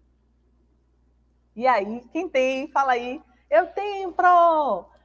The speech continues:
Eu não tenho ainda, minha mãe vai tirar." Olha só, é esse documento, já tá aqui na tela o documento. Então, esse documento se chama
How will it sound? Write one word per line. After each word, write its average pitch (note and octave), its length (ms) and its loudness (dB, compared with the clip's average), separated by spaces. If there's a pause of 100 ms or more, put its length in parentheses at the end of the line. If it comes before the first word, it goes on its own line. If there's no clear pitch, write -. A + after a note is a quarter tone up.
Eu G4+ 160 -4
não G#4 120 -6
tenho F#4 240 -8
ainda, F4+ 440 -6
minha E4 140 -4
mãe E4+ 140 -6
vai F4 140 0
tirar." F4 600 -4
Olha D4+ 320 0
só, F#3+ 420 -6 (380)
é G3+ 240 -2
esse C4+ 380 -2
documento, C4+ 840 -6
já A#3+ 140 0
tá C4+ 140 2
aqui C#4+ 180 -4
na D4 160 0
tela A#3 640 0
o A3 80 -6
documento. G#3+ 640 -6 (680)
Então, A3 400 -4
esse G#4 400 -6
documento G#3 880 -10
se F4+ 180 -10
chama A3+ 640 -8